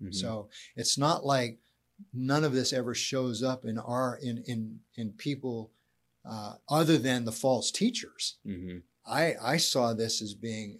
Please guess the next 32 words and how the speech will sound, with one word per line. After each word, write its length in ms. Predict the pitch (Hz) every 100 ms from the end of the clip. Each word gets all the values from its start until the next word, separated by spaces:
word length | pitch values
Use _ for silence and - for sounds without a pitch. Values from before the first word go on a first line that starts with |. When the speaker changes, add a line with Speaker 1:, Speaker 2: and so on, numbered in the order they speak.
| -
Speaker 2:
uh, 360 | 120 123 117 113
this 260 | 113 143 131
is 220 | 107 -
human 300 | 143 127 113
nature 560 | 117 135 - 107 101 -
and 400 | 110 104 101 98 _ _ _ -
it's 180 | 123 -
in 140 | 147
the 80 | 131
D 260 | 98 123 120
N 140 | 113
A, 400 | 110 117 113 107 -
and 100 | 110
I 80 | 120
wanna 220 | 127 120
make 220 | 117 104
sure 340 | - - 117 110
that 280 | 101 101 - -
I 140 | 117
am 180 | 110 107
sensitive 580 | - 127 120 117 113 -
to 80 | 110
God 420 | 104 107 104 104 _ _ _ _
so 160 | - 127
that 100 | 113
he 100 | 123
can 160 | 113 110
continue 460 | 101 98 139 139
to 60 | 107
root 280 | 107 123 120
this 200 | 120 135
out 300 | 143 143